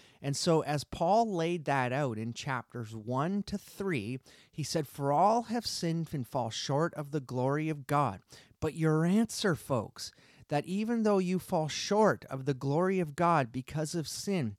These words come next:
you can be made right through Jesus. And then in Romans chapter four is where he's gonna pick up. And so Romans four and Romans five, as we'll see in our next episode,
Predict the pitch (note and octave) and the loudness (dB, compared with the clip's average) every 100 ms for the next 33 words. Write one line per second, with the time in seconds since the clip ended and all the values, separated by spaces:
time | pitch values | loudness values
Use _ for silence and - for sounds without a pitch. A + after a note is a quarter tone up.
0 | - _ C#3+ D#3+ - D3+ F3 F#3+ G3+ F3 | -14 _ 0 2 0 -2 0 2 2 2
1 | C#3+ C#3+ C3 A#2+ A#2 E3 C3 A#2 - - | 2 2 0 -4 0 2 2 0 -6 -16
2 | _ - _ _ _ _ - C3+ C3 B2 | _ -20 _ _ _ _ -4 2 2 2
3 | B2 A#2 _ _ _ _ - A2 C3 B2+ | 0 -4 _ _ _ _ -14 -2 2 2
4 | A2 - - - - - - - - - | 0 -6 -10 -12 -12 -16 -20 -20 -20 -6
5 | C3 D#3 D#3 C#3+ - D3 C#3+ - C3 D3 | 0 2 2 0 -4 -4 -2 -4 -2 0
6 | G3 A3+ G#3 - - E3+ D#3+ - D#3+ - | 0 0 -2 -6 -4 0 0 0 -6 -4
7 | G#3+ A3 A2 G#2 C#3 - - - - D3+ | -2 0 0 -2 -4 -8 -20 -16 -4 -2
8 | C3+ D#3 E3+ C#3 - A3 - C#4 B3 - | -2 0 0 0 -2 -4 -2 -2 -2 -2
9 | G3 - F#3 - A2 A2+ D#3 C3 A#2+ C3 | -4 -2 -2 -2 -6 -6 -4 -4 -2 -2
10 | F3 G3 - - G3 D3 C#3+ F#3+ F3 C#3 | 0 0 -2 -6 -4 -2 0 0 0 -2
11 | B2 C#3+ F3 F#3+ - - G3 D3+ C3+ B2+ | 0 0 0 -2 -4 0 2 2 2 -2
12 | A#2+ A#2 B2+ C#3 - - D3 D#3 C#3+ C#3+ | -6 -6 -6 -6 -6 -6 -4 -6 -6 -4
13 | C#3 C#3 D#3+ - - C3 A#2+ - A#2+ B2 | -4 -4 -6 -6 -8 -8 -8 -6 -4 -4